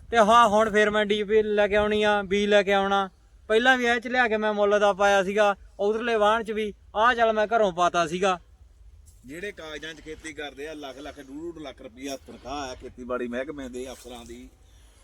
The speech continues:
Speaker 2: ਉਹ ਆ ਕਿਸਾਨ ਦੀ ਗੱਲ ਸੁਣ ਲੈਣ ਵੀ ਇੱਕ ਕਿੱਲੇ ਦੀ, ਸਿਰਫ ਇੱਕ ਕਿੱਲੇ ਦੀ ਕਾਪੀ ਹੈ, ਇੱਕੋ ਬੋਰੀ ਯੂਰ-, ਡੀ ਏ ਪੀ ਦੀ ਮਿਲਣੀ ਸੀ, ਉਹ ਵੀ ਨਹੀਂ ਮਿਲੀ।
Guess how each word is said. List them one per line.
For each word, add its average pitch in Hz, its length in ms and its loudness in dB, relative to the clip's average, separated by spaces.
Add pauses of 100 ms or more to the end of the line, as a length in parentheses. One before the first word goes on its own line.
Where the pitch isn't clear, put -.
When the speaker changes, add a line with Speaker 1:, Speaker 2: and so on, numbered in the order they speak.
(160)
Speaker 2:
ਉਹ 170 100 -10
ਆ 208 60 -12
ਕਿਸਾਨ 160 440 -14
ਦੀ 175 180 -10
ਗੱਲ 175 220 -10
ਸੁਣ 160 240 -16
ਲੈਣ 190 320 -14 (440)
ਵੀ 196 220 -10
ਇੱਕ 190 160 -6
ਕਿੱਲੇ 190 340 -12
ਦੀ, 208 180 -14
ਸਿਰਫ 220 360 -12
ਇੱਕ 202 140 -14
ਕਿੱਲੇ 190 280 -14
ਦੀ 196 100 -16
ਕਾਪੀ 196 440 -10
ਹੈ, 233 100 -6
ਇੱਕੋ 254 340 -4
ਬੋਰੀ 208 260 -8
ਯੂਰ-, 196 340 -12
ਡੀ 180 220 -12
ਏ 202 100 -4
ਪੀ 190 140 -12
ਦੀ 190 140 -12
ਮਿਲਣੀ 180 320 -6
ਸੀ, 220 160 -14
ਉਹ 220 180 -4
ਵੀ 220 100 -10
ਨਹੀਂ 220 120 -10
ਮਿਲੀ। 196 320 -8